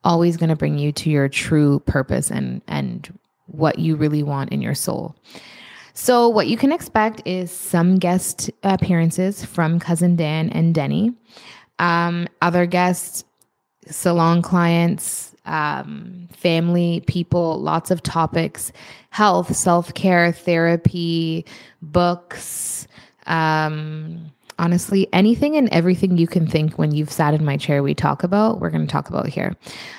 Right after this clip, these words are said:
Um, so yeah, that's it. I hope that you enjoyed this first episode. It was very freestyle.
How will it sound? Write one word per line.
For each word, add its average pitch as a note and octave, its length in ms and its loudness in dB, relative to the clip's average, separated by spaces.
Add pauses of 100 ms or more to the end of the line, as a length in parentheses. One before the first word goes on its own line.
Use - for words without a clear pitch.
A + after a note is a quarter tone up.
(140)
Um, F#3 720 0 (800)
so - 180 2
yeah, A3 160 4
that's G3 240 2
it. - 240 0 (140)
I F3+ 1120 2
hope F3 220 0
that F3+ 240 -4
you F3 100 2
enjoyed D3+ 580 2
this - 260 -4
first D#3+ 300 -2
episode. E3+ 580 -2 (720)
It F3 180 2
was F#3 300 2
very E3+ 320 2
freestyle. E3+ 800 0